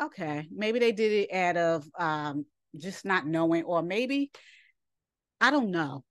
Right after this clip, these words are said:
Whatever the reason is, um, sulk for your five minutes, ten minutes a day, and just keep it moving, because at the end of the day, vengeance is the Most High's and not yours.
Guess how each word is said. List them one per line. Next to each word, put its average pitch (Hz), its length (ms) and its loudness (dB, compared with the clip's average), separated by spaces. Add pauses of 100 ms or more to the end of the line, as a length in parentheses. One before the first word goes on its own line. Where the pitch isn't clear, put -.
(140)
Whatever 262 420 6
the 254 140 8
reason 277 640 2
is, 285 420 0 (640)
um, 185 420 4 (540)
sulk 277 480 2 (140)
for - 220 -4
your 233 260 0 (220)
five 220 340 6
minutes, 226 260 -2
ten 220 220 -2
minutes 220 320 -2
a 196 80 0
day, 208 380 2 (340)
and 226 160 0
just 240 200 0
keep 240 200 -2
it 208 80 0
moving, 160 400 -2
because 185 480 0
at 190 160 0
the 185 100 0
end 196 200 0
of 180 60 -4
the 175 60 -8
day, 165 300 4
vengeance 170 400 -4
is 156 160 -6
the 151 60 -6
Most 147 220 -2
High's 139 340 -6
and 151 180 -4
not 143 260 -2
yours. 143 320 -6